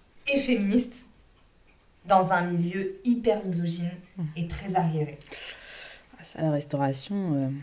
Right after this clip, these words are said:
Speaker 1: Voilà.
Speaker 2: <clears throat> il y a encore du taf, hein.
Speaker 1: Il y a beaucoup de taf. Il y a beaucoup, beaucoup de taf.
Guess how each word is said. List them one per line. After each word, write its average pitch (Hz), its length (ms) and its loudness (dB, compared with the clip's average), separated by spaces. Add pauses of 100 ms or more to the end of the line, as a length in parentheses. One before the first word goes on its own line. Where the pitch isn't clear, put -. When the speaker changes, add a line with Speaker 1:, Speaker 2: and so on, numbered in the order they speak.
(160)
Speaker 1:
Voilà. 151 960 -10 (220)
Speaker 2:
<clears throat> - 0 -
il 208 240 10
y 180 40 2
a 165 40 4
encore 170 200 2
du 180 120 2
taf, 180 260 2
hein. 190 100 -2 (260)
Speaker 1:
Il 160 60 -6
y - 20 -2
a 156 60 -4 (140)
beaucoup 170 260 -10
de - 120 -20
taf. - 100 -20 (720)
Il 156 60 -10
y - 20 -8
a 151 100 -6 (140)
beaucoup, 170 400 -8 (220)
beaucoup 170 280 -8
de - 60 -20
taf. - 260 -20